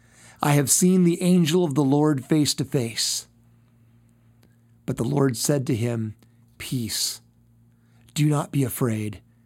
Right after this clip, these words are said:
You are not going to die." Verse twenty-four of Judges six says that as a result of his experience, Gideon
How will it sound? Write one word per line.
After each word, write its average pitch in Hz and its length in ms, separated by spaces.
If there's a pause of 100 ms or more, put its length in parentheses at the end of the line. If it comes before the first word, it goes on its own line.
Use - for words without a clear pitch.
(880)
You 139 240
are 127 80
not 127 340
going 113 340
to 123 100
die." 95 440 (3000)
Verse 123 240
twenty-four 139 600
of 117 100
Judges 120 400
six - 320
says 120 240
that 123 140
as 120 120
a 131 60
result 131 460
of 120 100
his 127 180
experience, 147 920 (1300)
Gideon 127 600